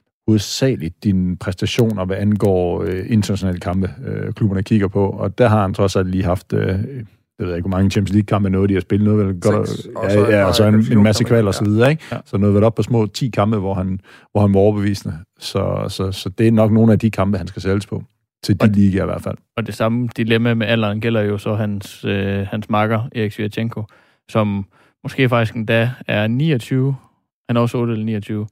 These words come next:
Speaker 2: Han er ældre, ja.
Speaker 3: Øh, ja, præcis. Øhm, som jo også, altså, har talt åbent om, om udlandet,
Speaker 2: Ja.
Speaker 3: øh, et par gange.
Speaker 2: Øh, honorable mentions, øh, havde jeg skrevet Steffen Gardenman, Andreas Maxø,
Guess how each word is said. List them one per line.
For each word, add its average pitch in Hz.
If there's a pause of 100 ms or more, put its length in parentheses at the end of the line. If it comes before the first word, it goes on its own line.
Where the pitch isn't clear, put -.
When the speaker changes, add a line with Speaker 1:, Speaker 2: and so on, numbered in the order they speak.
(500)
Speaker 2:
Han 139
er 143
ældre, 131
ja. 107
Speaker 3:
Øh, -
ja, 110
præcis. 120 (760)
Øhm, 98
som 113
jo 107
også, 123
altså, 110
har 113
talt 107
åbent 110
om, 101
om 107
udlandet, 104 (140)
Speaker 2:
Ja. 110
Speaker 3:
øh, 95
et 107
par 110
gange. 107 (1000)
Speaker 2:
Øh, 139
honorable 151
mentions, 143
øh, 127
havde 127
jeg 127
skrevet 123
Steffen 127
Gardenman, 139 (220)
Andreas 127
Maxø, 139